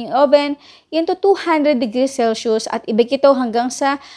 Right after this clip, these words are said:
mag, ah, color brownish na yung kulay ng ibabaw ng ating bibingkoy. Para hindi na rin tayo maproblema kung, ah, inconsistent ang init ng ating bibingkoy, kung ito ay luto na ibabaw at hilaw pa yung pinakailalim nito. Yan, so bago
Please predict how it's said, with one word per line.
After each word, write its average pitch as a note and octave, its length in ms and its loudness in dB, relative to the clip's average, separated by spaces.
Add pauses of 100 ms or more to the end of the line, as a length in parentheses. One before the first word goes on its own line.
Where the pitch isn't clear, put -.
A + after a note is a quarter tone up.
(180)
mag, B3 160 4
ah, A#3 240 4
color D4+ 320 6
brownish C4 400 0
na B3+ 80 -4
yung B3 80 -6
kulay A3+ 240 -2
ng A3 160 -8
ibabaw G3 320 0
ng G#3 160 -6
ating G3 320 -8
bibingkoy. F#3 640 -6 (240)
Para C#4 160 6
hindi D#4+ 240 2
na F4+ 80 2
rin F#4 80 -2
tayo E4+ 160 6
maproblema C#4+ 800 0
kung, C#4+ 160 -2
ah, A#3+ 320 0
inconsistent D4 880 -2
ang B3 400 -4
init D#4 320 4
ng C4 160 -6
ating A#3+ 240 -4
bibingkoy, C4 480 2
kung D4 160 -8
ito C#4 240 -4
ay A#3 240 2
luto A#3 240 -2
na A3 80 -8
ibabaw C#4+ 480 2
at A#3+ 160 -4
hilaw A3+ 240 -4
pa A3 160 -2
yung A3 160 -6
pinakailalim G#3 720 -8
nito. - 320 -12 (920)
Yan, C#4+ 160 4
so F#4 80 4
bago G4+ 240 4